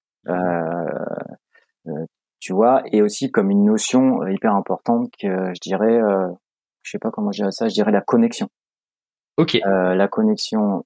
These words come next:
Speaker 1: aux autres, la connexion à toi, et la connexion, je dirais plus largement, euh, à tout le monde en fait.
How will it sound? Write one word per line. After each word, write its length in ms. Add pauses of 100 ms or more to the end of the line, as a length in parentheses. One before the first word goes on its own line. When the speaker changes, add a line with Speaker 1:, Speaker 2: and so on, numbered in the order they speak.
Speaker 1:
aux 200
autres, 260 (1000)
la 120
connexion 520
à 80
toi, 420 (540)
et 220
la 140
connexion, 500
je 60
dirais 260
plus 160
largement, 720
euh, 1000
à 100
tout 140
le 80
monde 140
en 40
fait. 300